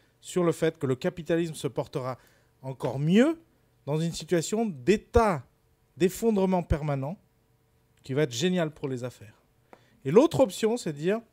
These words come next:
bon, bah, voilà, on n'a pas d'autre, on n'a pas d'autre alternative que de faire baisser notre, notre système, en fait, de, de le faire atterrir, de le faire atterrir.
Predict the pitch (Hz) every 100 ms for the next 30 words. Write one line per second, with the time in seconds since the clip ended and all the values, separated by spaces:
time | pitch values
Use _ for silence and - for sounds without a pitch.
0 | - 117 123 107 101 123 107 104 - 196
1 | 196 170 160 101 - _ 117 110 - 165
2 | 165 - 127 117 127 120 127 147 - -
3 | _ _ - 120 123 135 117 117 170 185
4 | - 156 175 _ _ _ _ 120 117 -
5 | 113 104 107 104 104 - 135 208 123 87
6 | 90 101 113 117 120 113 185 156 143 151
7 | 156 123 _ _ _ 113 113 143 127 107
8 | 104